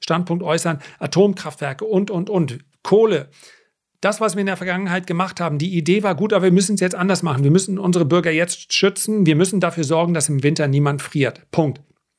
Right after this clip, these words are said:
Kann ich nachvollziehen. Dann gibt's aber eben auch andere, die sagen, „Schaut euch mal den Bericht des Club of Rome an.“ Ja, hat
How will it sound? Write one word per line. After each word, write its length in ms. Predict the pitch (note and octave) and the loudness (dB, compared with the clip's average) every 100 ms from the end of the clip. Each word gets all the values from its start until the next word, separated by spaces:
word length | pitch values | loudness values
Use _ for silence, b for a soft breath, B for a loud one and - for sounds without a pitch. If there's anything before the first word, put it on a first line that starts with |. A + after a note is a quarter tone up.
| _ _ _ | _ _ _
Kann 160 | - B2 | -12 -8
ich 100 | A2 | -6
nachvollziehen. 720 | B2+ - C#3 - B2+ B2 _ _ B B B B | -8 -8 -12 -12 -12 -16 _ _ B B B B
Dann 140 | D3+ | 2
gibt's 200 | A3 A3+ | 2 2
aber 160 | F#3 F#3+ | 0 0
eben 220 | F3 F3 | 0 0
auch 160 | D3+ | 0
andere, 640 | E3 A3+ B3+ D#3 D#3+ A3 _ B B B B | -2 -2 2 2 2 -2 _ B B B B
die 120 | F3 | 2
sagen, 420 | F3 E3+ F3 F3+ | 2 2 0 -2
„Schaut 220 | F3 F#3+ F#3 | -2 0 0
euch 100 | D#3 | -2
mal 160 | D#3+ | -4
den 220 | D3+ D3+ | -4 -4
Bericht 240 | C#3+ D#3 C#3+ | -4 -4 -6
des 120 | C#3+ | -10
Club 200 | - D#3 | -6 -6
of 180 | F3+ A#2+ | -4 2
Rome 280 | D#3+ A3 F#3 | 4 4 -2
an.“ 180 | B2 D#3 _ _ _ | -12 -18 _ _ _
Ja, 120 | E3 - _ - - | -20 -20 _ -20 -20
hat 140 | - | -20